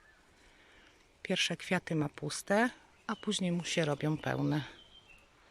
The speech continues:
Tu już taki pełniejszy jest. Jaka odmiana, to nie wiem, nie pamiętam, ale piękny. I tu koło niego mamy hortensję kosmatą,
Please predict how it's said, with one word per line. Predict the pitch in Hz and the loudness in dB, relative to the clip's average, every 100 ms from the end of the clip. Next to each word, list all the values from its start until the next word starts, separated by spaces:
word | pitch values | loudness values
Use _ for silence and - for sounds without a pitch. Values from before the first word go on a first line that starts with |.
| - - - - - - - - - - - - - - - - - _ - - | -20 -20 -20 -20 -20 -20 -20 -20 -20 -20 -20 -20 -20 -20 -20 -20 -20 _ -20 -16
Tu | - | -12
już | 190 - | -8 -8
taki | - - | -8 -8
pełniejszy | - 165 165 147 - - | -4 0 0 0 0 -2
jest. | - 113 - - - - - - | -4 -6 -8 -10 -14 -16 -8 -4
Jaka | 175 - | -4 -4
odmiana, | 165 175 170 170 | -4 -2 -2 -2
to | 160 165 | -2 -2
nie | 160 151 | 0 0
wiem, | 170 185 | 0 0
nie | 170 | -2
pamiętam, | - 165 160 156 185 202 - - - - - - - - - - - - - 214 | 0 2 2 0 0 0 -2 -12 -20 -20 -20 -20 -20 -20 -20 -20 -20 -20 -10 -4
ale | 220 | -2
piękny. | - 175 165 156 - 175 - - - - - - - - - - - - - - | -2 -4 -4 -4 -8 -8 -8 -16 -20 -20 -20 -20 -20 -20 -20 -18 -20 -20 -12 -4
I | |
tu | 240 240 | -2 0
koło | 220 202 | 2 2
niego | 190 180 180 | 2 2 2
mamy | 175 175 | 2 0
hortensję | 180 - 175 - 185 | -2 -2 -4 -4 -6
kosmatą, | 220 - 233 226 208 202 | -4 0 0 0 0 -2